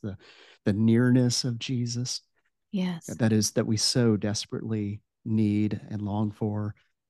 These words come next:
Speaker 2: Mm-hmm.
Speaker 1: And, and I think in all of this is so key, because how do we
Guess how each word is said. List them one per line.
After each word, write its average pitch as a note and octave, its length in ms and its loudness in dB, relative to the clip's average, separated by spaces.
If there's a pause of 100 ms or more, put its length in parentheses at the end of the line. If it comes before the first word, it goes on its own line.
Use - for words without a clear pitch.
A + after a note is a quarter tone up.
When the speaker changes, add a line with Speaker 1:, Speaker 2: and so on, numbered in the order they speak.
(200)
Speaker 2:
Mm-hmm. F3+ 120 -4
Speaker 1:
And, G2+ 400 -2
and A2+ 120 0
I G#2+ 60 0
think G#2+ 220 2
in G2 80 2
all G#2+ 200 2
of F#2 80 -2
this G2+ 280 -6
is G2 120 -6
so G2+ 300 -2
key, A2 280 -2
because G#2 540 -6 (380)
how A#2 160 -2
do G#2 100 2
we A2 420 4